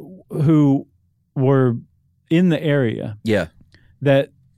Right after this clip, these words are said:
Speaker 1: got pushed out of the area and into the Roman Empire by the Huns. So the Huns pushed out the Alans, the Alans pushed out the Goths, the Goths pushed out some other tribes, and as a result, you now had other Germanic tribes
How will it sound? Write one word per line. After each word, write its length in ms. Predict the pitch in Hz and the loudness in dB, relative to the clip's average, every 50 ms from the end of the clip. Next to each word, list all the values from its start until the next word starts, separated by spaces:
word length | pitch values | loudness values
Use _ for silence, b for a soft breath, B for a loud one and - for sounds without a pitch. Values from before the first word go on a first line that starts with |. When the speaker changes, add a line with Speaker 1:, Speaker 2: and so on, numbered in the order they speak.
| - 165 156 147 | -16 -14 -10 -6
Speaker 1:
got 280 | 131 156 143 - - - | -2 -2 -2 -2 -4 -6
pushed 380 | - - 226 214 - - - | -4 -2 -2 -2 -2 -4 -4
out 240 | 180 160 170 185 175 | -2 0 0 0 0
of 80 | 143 117 | 0 0
the 120 | 120 120 | -2 -2
area 380 | - 127 120 117 113 110 117 - | -2 -2 -2 -2 -2 -2 -2 -2
and 220 | - 151 135 147 175 | -2 -2 -2 -2 0
into 400 | 180 170 175 180 - - 165 139 | 0 0 0 0 0 0 0 0
the 100 | 135 131 | 0 2
Roman 360 | 131 135 139 143 139 127 127 | 2 2 2 0 0 0 0
Empire 560 | 131 139 139 131 - - 113 107 107 107 110 | 0 0 -2 -2 -4 -4 -4 -2 -2 -4 -6
by 280 | 104 - 131 123 123 123 | -6 -2 -2 0 0 0
the 140 | 120 117 | -2 -2
Huns. 340 | 101 127 127 117 - - - | -2 -4 -4 -4 -4 -8 -8
So 120 | - 123 113 | -6 -4 -4
the 100 | 120 110 | -4 -4
Huns 300 | 107 131 135 135 120 - | -2 -2 -2 -2 -4 -6
pushed 320 | - - 135 120 - - | -6 -6 -6 -4 -2 -2
out 160 | 131 123 117 - | -2 -2 -2 -4
the 60 | - | -6
Alans, 480 | - 147 147 147 147 143 135 131 123 | -4 -2 0 2 2 2 0 0 -4
the 80 | - 117 | -6 -8
Alans 360 | - 120 123 120 123 117 110 - | -6 -4 -2 -2 -2 -4 -6 -8
pushed 260 | - - 117 - - 123 | -8 -8 -6 -6 -4 -4
out 240 | 117 113 - - | -4 -4 -4 -6
the 100 | - 120 | -8 -8
Goths, 560 | 107 107 135 139 135 135 131 131 - - - - b b b b b b | -6 -2 0 2 2 2 0 -2 -6 -14 -20 -20 b b b b b b
the 100 | - 123 | -8 -6
Goths 380 | 110 - 127 120 123 120 - - | -2 0 0 0 0 -2 -4 -8
pushed 420 | - - - 139 120 113 - - - | -12 -6 -4 -4 -4 -4 -6 -6 -4
out 340 | 123 117 117 113 113 117 - b b b b | -2 0 0 0 -2 -4 -6 b b b b
some 200 | - - 131 135 | -4 0 2 2
other 260 | 143 147 147 135 123 | 2 2 2 0 0
tribes, 680 | - - 143 131 131 131 127 127 131 123 120 - - b b b b b b b - | -2 -2 0 0 2 2 0 0 -2 -4 -8 -12 -18 b b b b b b b -2
and 500 | 143 135 135 135 131 131 131 131 110 - _ _ _ _ _ _ _ _ _ _ _ - | 0 2 2 4 2 2 0 0 -4 -8 _ _ _ _ _ _ _ _ _ _ _ -2
as 180 | 151 156 143 165 | -2 0 0 0
a 60 | 151 | 0
result, 560 | 151 143 131 - 226 226 214 185 185 - - - _ _ - | 0 -2 -2 0 0 0 0 0 -2 -6 -12 -20 _ _ -4
you 160 | 151 170 170 | 0 0 0
now 300 | 156 156 156 160 170 170 | 2 0 0 0 0 0
had 380 | 156 151 156 147 143 139 139 151 | 0 0 0 2 0 0 -2 -2
other 260 | - 160 160 180 175 | -2 -2 0 0 0
Germanic 520 | 151 139 147 147 143 139 143 143 139 131 127 | 0 -2 -2 0 0 0 0 0 -2 -2 -4
tribes 420 | - 143 131 123 120 117 113 - | -4 -2 0 0 0 -2 -4 -6